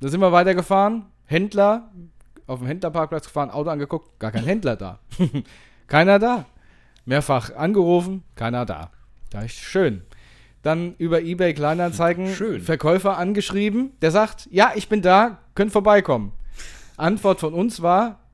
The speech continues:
Speaker 1: „Ja, okay, gib mal, also lass uns kurz telefonieren und dann kommen wir direkt.“ Keine Antwort mehr bis heute. Lustigerweise hat er aber drei Stunden später neue Bilder vom Auto eingestellt. <laughs>
Speaker 2: Mhm.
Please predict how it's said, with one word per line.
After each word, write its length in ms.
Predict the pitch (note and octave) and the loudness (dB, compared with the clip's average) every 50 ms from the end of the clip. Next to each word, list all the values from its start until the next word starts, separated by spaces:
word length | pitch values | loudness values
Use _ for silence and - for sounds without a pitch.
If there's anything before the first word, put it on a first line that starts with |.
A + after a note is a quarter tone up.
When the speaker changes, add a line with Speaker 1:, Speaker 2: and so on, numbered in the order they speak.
| _ - | _ -2
Speaker 1:
„Ja, 200 | C3+ E3 F#3+ G3+ | 0 2 2 2
okay, 500 | - - - G#3 A3+ B3+ A#3+ A3+ - - - | 0 -2 -2 -2 -2 -2 -4 -8 -14 -12 -8
gib 140 | - G3+ G#3+ | -8 -6 -6
mal, 160 | A3 F3+ - - | -8 -12 -10 -8
also 260 | D#3 D#3 D3+ D3+ D#3+ | -6 -4 -4 -2 -2
lass 200 | D#3 E3 F3 - A3 | 0 0 0 0 -2
uns 140 | G#3+ - | -6 -6
kurz 220 | - G3+ F#3+ F#3+ - | -4 -4 -4 -4 -4
telefonieren 720 | - F3+ F3+ E3+ D#3 E3+ E3 E3 F3+ F#3+ G3+ A3 A3+ - | -6 -4 -4 -4 -6 -6 -6 -2 -2 -2 -2 -2 -4 -8
und 180 | - - D3+ D#3+ | -10 -12 -8 -6
dann 120 | E3+ E3 D#3+ | -6 -6 -2
kommen 200 | - F3+ F#3+ F#3+ | -2 -2 0 0
wir 160 | D#3 A#2+ A#2+ | -2 -2 -4
direkt.“ 500 | A2+ A#2 B2 A2+ A#2+ - - - - - _ _ _ _ - | -6 -6 -4 -4 -4 -4 -4 -10 -20 -20 _ _ _ _ -14
Keine 280 | - B2+ C#3+ D3+ F3 F3 | -8 -4 -4 -2 -2 -2
Antwort 360 | F3+ F#3+ G3 F#3 D3+ B2+ A2 | -2 -2 0 0 -2 -2 -2
mehr 140 | A2 G#2 G2 | -4 -6 -4
bis 180 | G#2+ A2 - | -6 -6 -6
heute. 300 | B2+ A2 G2+ G2 G#2 G2 _ _ _ - _ - - - - - - A2 - | -6 -6 -6 -8 -10 -16 _ _ _ -20 _ -20 -20 -20 -20 -20 -18 -10 -2
Lustigerweise 580 | D3+ E3 D#3+ - E3 D#3+ C3+ C#3 D3+ E3 E3+ E3 | -2 0 2 4 2 4 4 4 4 4 4 4
hat 100 | E3 D#3+ | 4 4
er 20 | |
aber 100 | D#3+ D3+ | 4 0
drei 220 | D3+ C#3+ C#3 D3 E3 | 2 2 2 0 0
Stunden 200 | - F3+ E3+ E3 | 0 -4 -6 -6
später 300 | - - D#3+ D3+ D3+ D3 | -4 -4 -2 -2 0 0
neue 220 | C#3+ C#3 C#3+ C#3+ | 0 2 0 0
Bilder 260 | C3 D3+ E3 F3 E3+ | 2 0 2 2 2
vom 200 | D3+ - D3+ D3 | 0 -2 -6 -6
Auto 260 | D3 D#3 E3+ F#3+ G#3 D3 | -2 -2 -2 0 0 -2
eingestellt. 580 | A#2+ A2 A2 G#2 G#2 - - G#2 F#2+ F#2 - _ | -2 -4 -4 -6 -6 -8 -8 -12 -12 -12 -14 _
<laughs> 40 | - G#3+ - - - B2+ - | -6 -6 -6 -2 -4 -6 -4
Speaker 2:
Mhm. 680 | - C#3+ - - - - F#2 G2 G2 F#2 F2+ F2 F2+ | -4 -8 -8 -10 -14 -14 -12 -10 -10 -10 -10 -12 -14